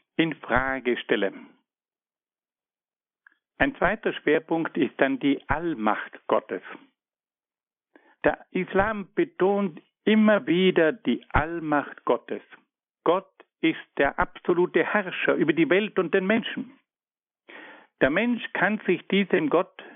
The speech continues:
nur in völliger Unterwerfung nähern.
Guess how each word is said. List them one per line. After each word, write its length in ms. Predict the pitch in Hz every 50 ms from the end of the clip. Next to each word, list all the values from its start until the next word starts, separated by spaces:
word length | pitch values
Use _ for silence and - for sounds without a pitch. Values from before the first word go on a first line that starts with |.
| - _ _ _ _ _
nur 380 | - 139 147 165 170 170 170 -
in 200 | 160 131 123 117 - -
völliger 500 | - 180 185 185 180 170 156 170 165 -
Unterwerfung 1120 | - 143 135 - - 120 104 101 127 131 143 151 139 - _ - - 151 147 147 123 113
nähern. 600 | 135 143 143 139 135 123 113 98 95 98 98 92